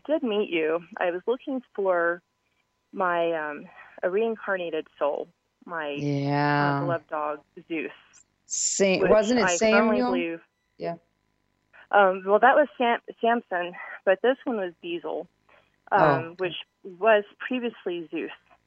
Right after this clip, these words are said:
Speaker 1: German Shepherd.
Speaker 2: Okay.
Speaker 1: And, um,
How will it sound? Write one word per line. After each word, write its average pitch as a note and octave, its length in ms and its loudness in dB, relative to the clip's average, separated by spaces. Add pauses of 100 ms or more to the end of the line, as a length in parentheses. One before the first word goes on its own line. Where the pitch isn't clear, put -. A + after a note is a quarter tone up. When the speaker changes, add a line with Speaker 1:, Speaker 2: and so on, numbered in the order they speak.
(140)
Speaker 1:
German D#3+ 320 -8
Shepherd. - 380 -8 (680)
Speaker 2:
Okay. - 240 -8
Speaker 1:
And, F3 360 -2
um, E3 280 0